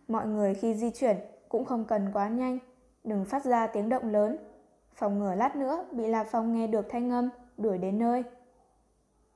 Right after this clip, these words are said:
Hai người Khải Tháp, Y Phàm trịnh trọng gật đầu. Tạp Đạc Lan thầm than. Trong cộng đồng chiến thần trên thế giới,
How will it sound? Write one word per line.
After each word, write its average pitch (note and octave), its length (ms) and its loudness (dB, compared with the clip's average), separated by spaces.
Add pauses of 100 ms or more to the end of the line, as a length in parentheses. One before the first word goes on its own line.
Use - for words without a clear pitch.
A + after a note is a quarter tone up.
(120)
Hai A3+ 220 -6
người G#3 220 2
Khải G3+ 220 -2
Tháp, C#4 280 -2 (300)
Y A3+ 140 -2
Phàm G#3 360 -2 (280)
trịnh - 180 -6
trọng A#3 240 -2
gật A3 160 0
đầu. A3 240 4 (800)
Tạp G3+ 200 -4
Đạc G3 220 -4
Lan G#3+ 280 -2
thầm G#3 240 0
than. A#3+ 300 -2 (1300)
Trong A3 260 -2
cộng A3 200 2
đồng G#3 260 4
chiến G3+ 160 -2
thần G#3 280 0
trên A3+ 260 -4
thế G#3+ 160 -4
giới, G#3 360 0